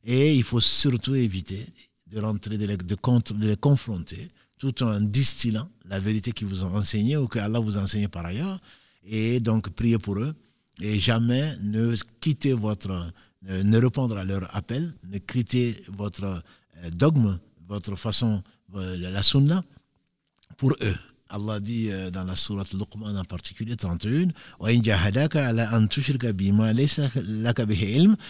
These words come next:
فَلَا تُطِعْهُمَا وَصَاحِبْهُمَا فِي الدُّنْيَا مَعْرُوفًا. Et si tous les deux, bien que père et mère te contraignent, إِنْ جَاهَدَاكَ, ils luttent pour, ils te contraignent à m'associer ce dont tu n'as pas de science, ne leur obéis pas. Par contre, reste bienveillant jusqu'à,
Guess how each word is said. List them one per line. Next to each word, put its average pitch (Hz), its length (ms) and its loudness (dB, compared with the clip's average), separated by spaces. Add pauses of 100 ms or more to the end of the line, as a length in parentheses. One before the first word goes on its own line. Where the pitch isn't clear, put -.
(160)
فَلَا 123 220 0
تُطِعْهُمَا 123 680 0
وَصَاحِبْهُمَا 131 840 0
فِي 127 140 -2
الدُّنْيَا 113 280 4
مَعْرُوفًا. 95 580 -4 (280)
Et 160 100 4
si 190 220 6
tous 170 160 -2
les 135 100 4
deux, 110 280 0
bien 147 240 2
que 151 100 0
père 151 240 0
et 147 80 4
mère 110 320 2 (340)
te - 80 -2
contraignent, 160 720 4 (300)
إِنْ 139 100 2
جَاهَدَاكَ, 127 720 4
ils 131 240 6
luttent 233 280 4
pour, 127 280 2 (220)
ils 139 80 0
te 143 80 2
contraignent 170 480 2
à 104 120 0
m'associer 127 500 0
ce 143 140 -2
dont 131 160 -2
tu 110 120 -4
n'as 95 80 -4
pas 95 140 -6
de 90 80 -4
science, 196 320 0 (240)
ne 117 100 6
leur 127 180 8
obéis 101 380 0
pas. 76 300 -18
Par 92 180 -10
contre, 139 460 -4 (280)
reste 117 280 -4
bienveillant 101 580 -2
jusqu'à, 101 440 -6